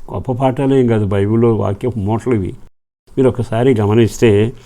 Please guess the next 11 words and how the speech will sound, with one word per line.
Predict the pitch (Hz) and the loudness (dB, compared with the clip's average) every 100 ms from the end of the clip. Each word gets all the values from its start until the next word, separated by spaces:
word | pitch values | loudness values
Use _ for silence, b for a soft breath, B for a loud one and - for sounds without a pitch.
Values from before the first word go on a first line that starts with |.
| _ _ _ | _ _ _
అక్కడ | 113 104 | 0 4
రాసిన | 101 113 131 151 | 4 4 4 4
మాట, | 120 107 - | 4 4 2
"ఒకని | 107 104 113 - 147 | -2 0 -2 2 2
ప్రవర్తన | 113 107 107 101 110 | 2 2 2 2 2
యెహోవాకు | 110 110 104 101 127 120 101 | 2 4 4 6 6 6 2
ప్రీతికరమైనప్పుడు | 95 113 110 139 113 101 101 98 90 101 | 0 0 0 0 2 2 2 0 0 -2
ఆయన | - 92 117 113 | 0 0 2 4
వాని | 101 104 | 2 0
శత్రువును | - 107 123 147 123 | -2 -2 0 2 2
సహా | 101 98 107 | 0 -2 -2